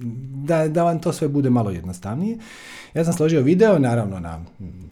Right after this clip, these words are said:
hrvatskom, ja, kojeg onda ću pustit, e, sutra, ili možda čak večeras,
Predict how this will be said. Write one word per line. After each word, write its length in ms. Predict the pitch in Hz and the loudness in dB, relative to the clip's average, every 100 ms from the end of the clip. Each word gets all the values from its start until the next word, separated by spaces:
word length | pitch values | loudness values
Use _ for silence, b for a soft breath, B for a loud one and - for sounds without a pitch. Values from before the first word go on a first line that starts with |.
| - | -12
hrvatskom, 560 | 90 85 95 - 180 180 - | -10 -10 -10 -8 -8 -10 -14
ja, 160 | 98 131 B B B B - | -14 -14 B B B B -2
kojeg 340 | 151 185 180 | 4 6 6
onda 680 | 180 190 180 170 160 151 147 143 | 4 4 4 4 4 4 2 0
ću 200 | 160 - | -2 2
pustit, 460 | 226 226 220 - | 4 4 0 -4
e, 400 | - - 151 147 | -8 -2 2 2
sutra, 540 | 139 220 208 190 185 170 | 2 -2 2 2 4 0
ili 120 | 101 | -4
možda 180 | 95 104 | -4 -8
čak 180 | 113 - | -8 -10
večeras, 420 | 90 156 202 | -8 -8 -8